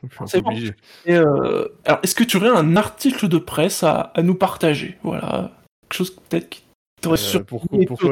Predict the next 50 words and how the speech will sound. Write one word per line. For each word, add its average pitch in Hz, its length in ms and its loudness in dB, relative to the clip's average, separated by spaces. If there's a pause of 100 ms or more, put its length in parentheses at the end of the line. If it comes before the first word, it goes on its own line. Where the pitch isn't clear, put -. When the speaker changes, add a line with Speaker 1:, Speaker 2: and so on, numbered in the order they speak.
Speaker 2:
étonné, 165 200 2
Speaker 1:
il - 200 -20
Speaker 2:
remarqué, 165 600 2
euh, 143 260 -4 (600)
et - 40 -12
que - 80 -14
t'aurais 156 160 -2
envie 165 180 -4
de, 147 120 -8 (100)
tiens, - 220 -4
de, 208 360 -6
de - 80 -10
partager. - 600 -6 (440)
Speaker 1:
Oh 139 60 -4
non, - 120 -2
<laughs> - 20 -6
je - 180 0
suis 165 200 -2
désolé. 151 320 0 (680)
Là, - 120 0
tout - 120 -8
de 135 40 -8
suite, 160 300 -6
euh, 127 80 0
non, 143 380 -2
euh, 107 400 -4
parce - 180 -14
qu'après, 98 240 -4
la 92 100 -2
presse, - 360 -6
bon, 98 140 -6
c'est 85 180 -10
pas, 90 360 -6 (300)
c'est - 100 -20
pas 104 100 -14
forcément 92 420 -6
la 90 40 -4
presse - 240 -8
écrite, - 320 -8
hein, 120 160 -4
ça 104 160 -8 (100)
peut 87 120 -8
être 85 140 -12
aussi, - 300 -12
euh, 90 600 -8
la 92 400 -4
radio 104 380 -2
et - 20 -4
la 95 120 -4
télé, 135 280 -2